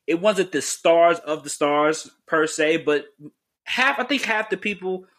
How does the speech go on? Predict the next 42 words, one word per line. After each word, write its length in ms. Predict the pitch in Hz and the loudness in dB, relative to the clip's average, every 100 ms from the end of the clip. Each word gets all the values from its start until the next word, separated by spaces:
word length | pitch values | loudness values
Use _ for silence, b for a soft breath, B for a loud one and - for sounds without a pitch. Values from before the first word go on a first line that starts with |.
| b | b
on 200 | 165 185 | -4 -2
that 180 | 180 170 | 2 2
list 180 | 175 - | 0 -2
was 180 | 156 - | -4 -6
either 280 | 185 160 143 | -2 2 2
a 200 | 131 113 | 2 2
very 340 | 156 190 180 | 4 4 2
known 220 | 175 175 | -2 -4
shooter 520 | 160 - 220 214 208 - | -4 -4 -2 0 0 2
or 240 | 170 160 | 2 4
they 120 | 156 | 4
were 180 | 143 135 | 4 4
an 100 | 120 | 2
all-star. 540 | 98 85 - - - _ _ - | -2 -8 -14 -18 -20 _ _ -8
So 180 | - 233 | 2 4
I 80 | |
respect 500 | 220 185 - 147 - | 4 0 0 0 -2
it. 100 | 101 - | -10 -8
And 80 | 175 | -8
the 40 | |
three-point 420 | 175 254 247 220 | -4 -4 -4 -4
shootout 280 | 214 208 180 | -2 2 2
is 40 | 160 165 | 0 -6
always, 320 | 170 165 165 _ B B | -10 -8 -8 _ B B
the 60 | |
three-point 400 | 190 466 494 269 | -2 -2 0 -2
shootout 340 | 202 254 190 143 | 0 0 0 0
never 260 | 196 185 | -2 -2
really 260 | 147 147 127 | 0 0 0
is 100 | 110 | -4
the 160 | 104 123 | -8 -10
issue. 300 | 113 92 - _ | -10 -14 -20 _
It's 220 | - 233 - - | -2 -2 -4 -10
never 360 | 170 202 185 | -2 0 0
the 180 | 143 117 | 0 -2
issue. 280 | 113 - 95 | -6 -10 -10
Three-point 340 | 214 277 233 185 | -6 -2 -2 -2
shootouts 320 | 214 185 135 | -2 -4 -4
is 120 | 110 - | -14 -6
always 340 | 160 135 117 | -2 -2 -4
good. 260 | 104 104 92 _ b b - | -8 -12 -14 _ b b -14
It's 140 | 139 | -12